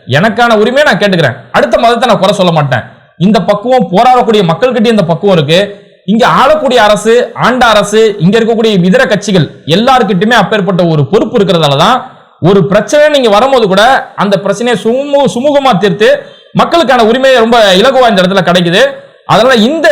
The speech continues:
ப-, இந்த ஒரு பண்பு, இந்த ஒரு பண்பு இந்த தமிழ்நாட்டுல எப்பவுமே தொடர்ந்தா மட்டும்தான் இது ஒரு அமைதியான மாநிலம்,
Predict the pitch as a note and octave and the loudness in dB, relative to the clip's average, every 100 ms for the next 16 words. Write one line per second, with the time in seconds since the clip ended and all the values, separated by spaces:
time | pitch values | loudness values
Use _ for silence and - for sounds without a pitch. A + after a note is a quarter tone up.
0 | A3 A3 A3 G3+ B3+ C4+ A#3 G3+ G#3 A#3+ | 0 2 2 2 2 2 2 2 0 0
1 | G#3+ C3+ E3 G3+ G3+ F3 F#3 A#3+ C4 A3+ | 0 -2 -2 0 2 2 0 0 0 0
2 | F3+ G#3+ A3+ G#3 A#3+ F3 A3 A3+ B3+ F#3 | 0 2 0 0 -2 -2 0 0 0 0
3 | F#3+ A#3 A#3+ A3 G3 F#3 G3 D4 D4+ - | 0 0 0 0 0 -2 0 0 -2 -10
4 | _ D#3 A3 C4 F#3 A3 A#3 A#3+ A3+ F#3+ | _ -2 2 2 2 0 0 0 0 0
5 | F3+ F3 D3 | 2 2 0